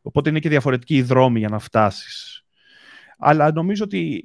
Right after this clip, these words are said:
ο πυρήνας, ε, για να φτάσεις εκεί είναι να δουλεύεις καθαρά με αντικειμενικά κριτήρια. Είτε αυτό λέγονται τεχνικά κριτήρια, είτε λέγονται on-chain, είτε λέγονται, δεν ξέρω κι εγώ τι, ε,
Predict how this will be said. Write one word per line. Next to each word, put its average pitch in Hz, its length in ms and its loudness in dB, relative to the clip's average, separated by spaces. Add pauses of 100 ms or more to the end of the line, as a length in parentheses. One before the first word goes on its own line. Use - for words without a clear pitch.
ο 143 120 -6
πυρήνας, 147 840 -2
ε, 110 340 -4
για 113 180 -6
να 117 120 -8
φτάσεις - 640 -6
εκεί 185 480 -8
είναι 175 920 -4
να 147 220 -4
δουλεύεις 156 500 -4
καθαρά 147 520 -2
με 156 280 -4
αντικειμενικά 139 600 -8
κριτήρια. 120 500 -8
Είτε 127 160 -6
αυτό 127 240 -8
λέγονται 127 320 -8
τεχνικά 113 460 -2
κριτήρια, 131 580 -8
είτε 120 160 -10
λέγονται 113 340 -6
on-chain, 131 520 -8 (100)
είτε 123 180 -12
λέγονται, 120 380 -8
δεν 110 100 -16
ξέρω 117 240 -14
κι 113 120 -20
εγώ 110 160 -18
τι, - 140 -20 (300)
ε, - 120 -20